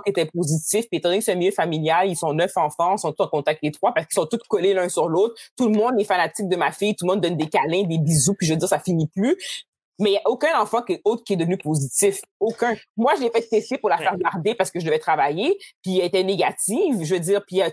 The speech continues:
Speaker 1: tous les autres enfants ont été négatifs, ceux qu'on décide de se faire tester. Fait que
Speaker 2: C'est vrai.
Speaker 1: ça se propage pas aussi facilement auprès des, des enfants, mais l'affaire, c'est que moi, pourquoi je dis je veux pas, c'est juste parce que c'est la gestion de mon, de,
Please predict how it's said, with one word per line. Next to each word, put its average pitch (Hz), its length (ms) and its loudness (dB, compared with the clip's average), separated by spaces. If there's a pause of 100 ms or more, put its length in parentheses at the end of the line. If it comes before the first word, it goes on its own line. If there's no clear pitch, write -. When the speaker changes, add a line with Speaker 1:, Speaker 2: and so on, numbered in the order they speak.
(120)
Speaker 1:
tous 285 200 -2
les 226 100 2
autres 240 140 -2
enfants 196 260 0
ont 180 80 0
été 170 180 -4
négatifs, 170 460 0
ceux 208 100 -2
qu'on 175 120 0
décide 160 180 0
de 165 80 -4
se 156 40 0
faire 151 120 0
tester. 147 360 -2 (260)
Fait 208 80 2
que - 80 -4
Speaker 2:
C'est 302 100 -4
vrai. 240 180 0 (240)
Speaker 1:
ça 240 200 0
se - 60 -8
propage 262 380 0
pas 403 180 2
aussi 240 340 0
facilement 220 500 -2
auprès 196 300 0
des, 185 160 0 (160)
des 180 320 -2
enfants, 175 460 0 (460)
mais 196 480 0 (1300)
l'affaire, 202 260 0
c'est 392 120 -2
que 240 100 2
moi, 254 240 2
pourquoi 285 240 0
je 208 40 -2
dis 214 180 0
je 185 80 -2
veux 180 80 -2
pas, 240 100 0
c'est 294 120 -2
juste 415 80 -2
parce 277 120 -2
que - 60 -2
c'est - 100 -4
la 190 140 2
gestion 240 560 0
de 196 140 0
mon, 165 280 0
de, 160 240 -2